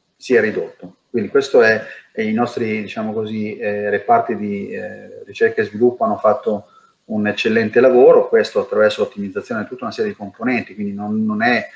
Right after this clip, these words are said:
il risultato di un solo elemento, quindi è un mix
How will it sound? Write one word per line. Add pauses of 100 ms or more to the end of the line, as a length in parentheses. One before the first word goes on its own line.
(160)
il
risultato
di
un
solo
elemento,
quindi
è
un
mix